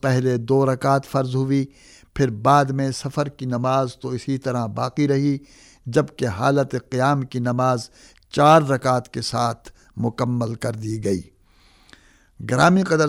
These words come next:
سامعین، آج کی زیر مطالعہ حدیث، جسے امام نسائی رحمہ اللہ نے اپنی سنن میں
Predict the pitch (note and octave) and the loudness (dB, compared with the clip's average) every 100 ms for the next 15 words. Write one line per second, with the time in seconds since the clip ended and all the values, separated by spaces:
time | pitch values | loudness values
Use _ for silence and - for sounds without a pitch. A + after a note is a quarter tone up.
0 | C#3+ C#3 C#3 C3+ C#3 C#3+ - D3+ D#3+ E3 | 2 0 0 0 -2 -4 0 4 4 2
1 | D#3 C#3 D3 C#3+ C#3 A#2+ C3+ C3 A#2 A#2 | -4 2 2 2 0 0 0 2 0 -2
2 | A#2+ D3 - - _ _ _ _ A#2 A#2 | 0 0 -2 -10 _ _ _ _ -6 0
3 | D3+ D3+ C#3+ D3 D3 C3+ B2+ A#2+ C#3 D3+ | 0 0 0 2 2 0 -2 -2 2 4
4 | D#3 C#3+ C#3 C3+ A#2+ A#2 A#2 A#2+ D3 D3 | 4 2 0 0 0 -2 -2 2 2 2
5 | C3 B2 A#2+ A2 A#2+ C#3 D3+ F3+ | -2 -2 -6 -6 0 2 2 2